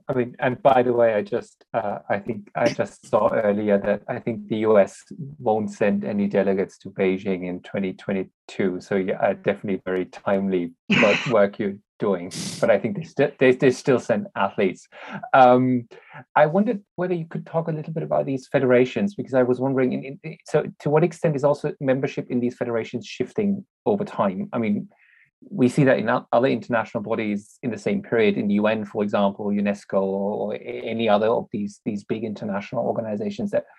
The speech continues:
Speaker 1: with, you know, more states becoming independent, more members being admitted, uh, also the membership shifts and therefore maybe the politics shift. So is, is that the same for these sport federations, or are they fairly consistently led by,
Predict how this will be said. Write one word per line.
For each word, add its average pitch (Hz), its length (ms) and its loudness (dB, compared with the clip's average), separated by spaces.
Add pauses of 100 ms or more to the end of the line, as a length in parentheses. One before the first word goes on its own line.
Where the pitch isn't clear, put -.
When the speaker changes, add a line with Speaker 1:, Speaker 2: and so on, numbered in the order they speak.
(380)
Speaker 1:
with, 208 260 2 (140)
you - 100 -4
know, 95 240 0 (100)
more 113 200 2
states 104 260 0
becoming 107 340 -4
independent, 113 680 0
more 107 180 -2
members 104 580 -2
being 113 200 -6
admitted, 107 560 -2 (160)
uh, 107 240 2
also 107 240 0
the 110 80 -2
membership 110 500 -2 (100)
shifts - 460 -4
and 101 160 0
therefore 104 260 4
maybe 101 160 -2
the 98 80 -4
politics - 560 -4
shift. - 380 -14 (340)
So - 300 2 (100)
is, 147 200 2
is 156 80 0
that 196 220 4
the 147 60 -8
same 151 320 -2
for 131 200 -2
these 120 420 -8 (300)
sport - 400 -2
federations, 185 640 4
or 135 220 2
are 127 40 0
they 120 120 2
fairly 123 400 2
consistently 110 880 -4 (760)
led 110 300 4
by, 98 380 0